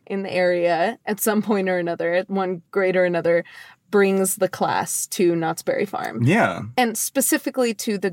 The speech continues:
Speaker 1: ghost town section of Knott's Berry Farm, where you get to learn about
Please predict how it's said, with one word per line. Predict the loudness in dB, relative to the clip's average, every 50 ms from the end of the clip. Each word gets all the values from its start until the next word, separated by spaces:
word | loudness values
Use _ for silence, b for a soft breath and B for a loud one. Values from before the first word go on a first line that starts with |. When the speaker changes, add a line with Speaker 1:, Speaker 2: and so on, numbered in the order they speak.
| -6 -4 -2
Speaker 1:
ghost | 0 0 0 0 -2 -2
town | -2 -2 -2 -2
section | -4 -6 -8 -8 -8 -8 -8 -8
of | -8 -8 -8
Knott's | -10 -10 -10 -8
Berry | -6 -6 -4 -4 -4
Farm, | -4 -4 -4 -4 -2 -2
where | 0 0
you | 0 0 0 0 0
get | 0 0 -2 -2 -2
to | -4 -2 -2
learn | 0 0 0 2 2 2
about | 2 2 2 2 2 4 4 2 2 -2 _